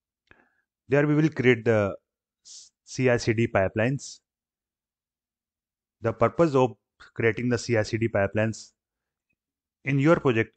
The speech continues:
if you are using the repository, then if someone from your team make the changes in the code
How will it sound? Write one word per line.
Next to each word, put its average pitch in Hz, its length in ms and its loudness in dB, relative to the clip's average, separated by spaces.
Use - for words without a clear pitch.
if - 180 -8
you 139 80 4
are 123 80 2
using 113 300 -2
the 98 240 0
repository, 107 680 -4
then 123 220 -2
if 156 180 -6
someone 127 460 0
from 117 240 -4
your 107 220 0
team 113 340 -4
make 113 200 -2
the 120 80 -2
changes 107 380 -2
in 104 140 -4
the 101 80 -4
code 101 320 -2